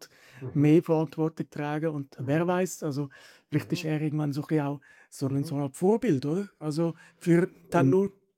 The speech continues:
Speaker 1: Unbedingt, ja. Und, und, und auch eben dort, äh, ähm, wir brauchen die Leute, die vorne angehen und
Speaker 2: Ja.
Speaker 1: sagen, hey, look,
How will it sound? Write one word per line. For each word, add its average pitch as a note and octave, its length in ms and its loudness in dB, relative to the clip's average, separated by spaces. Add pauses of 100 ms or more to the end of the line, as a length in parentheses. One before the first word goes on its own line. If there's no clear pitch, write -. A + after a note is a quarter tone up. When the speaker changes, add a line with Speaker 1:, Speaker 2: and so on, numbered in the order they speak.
(240)
Speaker 1:
Unbedingt, C3 680 2
ja. E3 100 4
Und, D#3 220 2
und, C#3+ 420 -6 (140)
und C3+ 180 -2
auch C#3+ 160 0
eben E3 180 -2
dort, E3 320 -2
äh, B2+ 180 0 (140)
ähm, D#3 460 -6
wir C3+ 340 -2
brauchen D#3+ 480 2
die C#3+ 120 0
Leute, D3 260 2 (100)
die B2 100 -2
vorne B2 340 -2
angehen D3 560 -2
und C#3 60 0
Speaker 2:
Ja. D#3 100 -2
Speaker 1:
sagen, C3 360 -2
hey, B2 140 0
look, C#3+ 340 -2